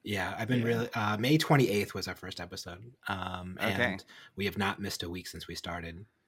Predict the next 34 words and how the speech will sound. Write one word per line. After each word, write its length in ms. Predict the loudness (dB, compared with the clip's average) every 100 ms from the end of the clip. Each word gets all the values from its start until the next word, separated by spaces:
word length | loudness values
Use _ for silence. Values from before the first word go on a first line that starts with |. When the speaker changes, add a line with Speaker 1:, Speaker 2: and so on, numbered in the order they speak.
| -6
Speaker 1:
Uh, 200 | -4 -2
that's 240 | -2 0
been 180 | 0 2
a 80 | 0
big 260 | -2 -2
thing 360 | -2 -4 -4 -8
that 160 | -8 -10 _ _ -6
Michael 240 | -6 -4
and 80 | -4
I 80 | -4
have 160 | -6 -6
both 480 | -6 -8 -10 -16 -18 _ _ _ _ -14
really 680 | -8 -6 -4 -6 -6 -8 -12 _ _ -6
cared 240 | -4 -2
about 160 | -6 -10
a 40 |
lot, 320 | -4 -4 -4 -8 _ -10
like, 360 | -10 -10 -20 _ _ _ _
making 260 | -10 -8 -6
sure 480 | -4 -2 -2 -4 -8 -10
we 240 | -8 -6
always 340 | -4 -4 -4 -2
do 160 | -2
our 160 | -2 -2
weekly 480 | -4 -4 -4 -6 -6 -4
podcast 440 | -2 2 0 2
thing. 260 | 2 2 2
And 100 | -2
since 180 | -4 -4
we 40 |
started, 380 | 0 -2 -2 -10 _
started 280 | 0 0 2
doing 180 | 0 0
university, 600 | -2 -2 -2 -2 -6